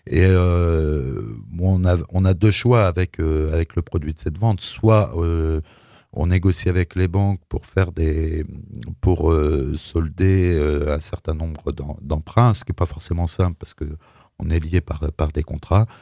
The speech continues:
Soit sur les investissements à venir, on, on se sert de cet argent et on ne, et on, on n'emprunte pas. Enfin, dans tous les deux cas,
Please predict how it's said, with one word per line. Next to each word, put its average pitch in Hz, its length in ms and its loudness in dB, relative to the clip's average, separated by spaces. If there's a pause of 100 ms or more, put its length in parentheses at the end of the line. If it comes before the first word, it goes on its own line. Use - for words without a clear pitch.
(240)
Soit 107 460 4
sur - 180 -8
les 80 180 -2
investissements 80 600 -2
à 80 80 2
venir, 95 340 2
on, 78 500 -4
on 76 200 -6
se - 140 -16
sert 85 260 0
de 78 80 -4
cet - 240 -6
argent 92 400 0
et 80 120 0
on 76 140 -4
ne, 76 220 -4 (480)
et 87 180 4
on, 85 360 2
on 87 100 -2
n'emprunte 87 420 0
pas. 71 220 -4 (200)
Enfin, 80 220 -2
dans 85 160 4
tous - 160 -2
les 85 140 2
deux 82 140 0
cas, 104 260 2